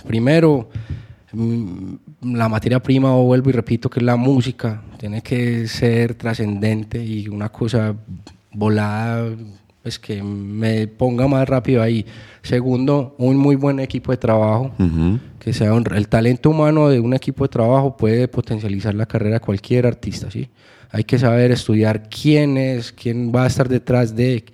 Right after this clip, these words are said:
Speaker 1: qué ha hecho, cuál es su hoja de vida. Hay que investigar quién te va, quién te va a acompañar en ese proceso, porque también vienen los aprovechados o los faranduleros, lo que
Speaker 2: Ujú.
Speaker 1: hablamos ahora. Y un tercer, eh,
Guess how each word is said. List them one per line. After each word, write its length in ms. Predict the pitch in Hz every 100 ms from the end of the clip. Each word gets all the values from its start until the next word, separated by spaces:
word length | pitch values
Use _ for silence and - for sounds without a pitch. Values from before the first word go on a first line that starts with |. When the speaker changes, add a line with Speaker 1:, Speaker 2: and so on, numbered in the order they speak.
| _ - -
Speaker 1:
qué 120 | 139
ha 100 | 131
hecho, 300 | 135 143 127
cuál 180 | - 123
es 80 | 131
su 100 | 131
hoja 260 | 131 123
de 100 | 113
vida. 380 | 110 123 117 107 - _ - - _
Hay 100 | 117
que 100 | 120 147
investigar 760 | 151 - - 113 123 160 151
quién 260 | - 127 127
te 120 | 143
va, 600 | 135 135 131 120 110 107
quién 180 | - -
te 80 | -
va 60 | 127
a 20 |
acompañar 560 | - 127 107 101 120 135
en 80 | 117
ese 100 | 123
proceso, 380 | 113 117 117 110
porque 240 | 107 113
también 340 | - 107 107
vienen 240 | 110 123 120
los 160 | 110
aprovechados 800 | 107 107 101 98 - 117 117 110
o 80 | 107
los 100 | 104
faranduleros, 760 | 107 101 107 104 113 120 104 -
lo 120 | 107
que 60 | 87
Speaker 2:
Ujú. 80 | -
Speaker 1:
hablamos 300 | - 107 113
ahora. 340 | 107 113 101 - - - - -
Y 120 | 139
un 100 | 143
tercer, 480 | 151 147 160 139 - - -
eh, 420 | 123 117 110 101